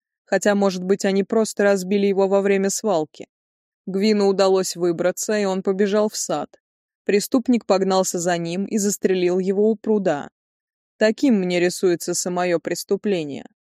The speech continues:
Разумеется, надо ещё осмотреть другие комнаты". Другие комнаты дали, впрочем, очень мало материала, хотя Бэкшоу многозначительно указал на заряженный револьвер,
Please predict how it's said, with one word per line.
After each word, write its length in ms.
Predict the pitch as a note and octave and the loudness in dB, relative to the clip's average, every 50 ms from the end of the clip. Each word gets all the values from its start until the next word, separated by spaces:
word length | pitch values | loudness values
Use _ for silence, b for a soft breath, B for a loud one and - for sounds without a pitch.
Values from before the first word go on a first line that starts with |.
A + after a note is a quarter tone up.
| _ _ _ _ _ _ _ _ - | _ _ _ _ _ _ _ _ -2
Разумеется, 720 | F3 F#3 E3+ F#3 G3 G#3 A#3+ C#4+ D4 A3+ G3 - - F#3+ | 0 0 2 2 2 2 2 2 2 2 0 0 -4 -4
надо 260 | F#3+ G3+ G#3 G#3 G3 | -2 -2 0 0 0
ещё 280 | G#3 G#3 - - A3 G#3 | 0 0 0 0 0 0
осмотреть 500 | G#3 - - A3 G#3+ G3+ A3+ A3 G#3 F3 | 0 0 0 0 0 2 2 2 2 2
другие 420 | G3 A3 A#3 A3 G#3+ A3+ F3+ D#3 | 2 0 0 0 2 0 0 0
комнаты". 640 | - - D#3+ D3+ C#3+ C#3 C#3 C3+ - - - - _ _ _ _ _ _ _ _ _ _ _ _ _ _ _ _ _ _ _ - | 0 -2 -4 -4 -4 -6 -10 -10 -12 -16 -18 -20 _ _ _ _ _ _ _ _ _ _ _ _ _ _ _ _ _ _ _ -4
Другие 500 | F#3+ F3+ F#3+ G#3+ G#3 G3 B3 C4+ C4+ B3+ | -2 0 2 2 2 4 4 4 2 2
комнаты 520 | - - C4 B3+ A#3+ A#3+ A#3 A3 - A3+ G#3 | 2 0 2 2 4 2 2 2 2 0 2
дали, 320 | G3 G#3+ G#3+ G#3+ G#3 G3+ | 4 4 4 4 2 0
впрочем, 560 | - _ - G3+ G#3 G#3 G3 - - G3 G3 | -2 _ -2 0 0 0 0 0 -2 0 0
очень 280 | G3 G3 - - A3 A3 | 0 -2 0 0 2 4
мало 300 | A3 A#3 A3+ G3+ E3+ D#3 | 4 4 2 2 0 -2
материала, 760 | D3+ D#3 D3+ - - E3 E3+ F3+ F3 E3 D3+ C#3+ C3+ - - _ _ _ _ _ _ | -2 -4 -4 -2 -2 -2 0 0 0 0 0 -2 -6 -8 -12 _ _ _ _ _ _
хотя 360 | _ - F#3+ F3+ - - F3+ F3 | _ 0 0 0 2 2 0 0
Бэкшоу 540 | E3+ F3+ G3+ G#3+ G3 - - - D#3+ D#3 | 2 0 0 0 -2 -4 -6 -6 -6 -6
многозначительно 920 | D3+ D#3+ E3 F3+ F#3+ F#3 F3+ F#3+ F#3+ G3 - - C4+ - - B3+ A#3 A3+ G#3+ | -4 -6 -6 -4 -4 -4 -2 -2 -2 -2 0 -2 -2 0 2 2 2 4 2
указал 520 | G3+ - - F#3+ F3+ F3 E3+ F#3+ G3 G3+ G3+ | 0 0 0 -2 -2 0 0 0 2 2 2
на 160 | G#3 G#3+ G3+ | 2 0 2
заряженный 640 | F3+ F#3+ F3+ E3+ E3+ E3 E3 D#3+ E3+ F3 F3 F3+ F3+ | 2 2 2 2 2 0 0 0 -2 -4 -4 -4 -2
револьвер, 600 | - F#3+ F3 F#3+ G3 G3+ G#3 G3 G3 F3 C#3+ - | -2 0 0 2 2 2 2 2 2 0 0 -2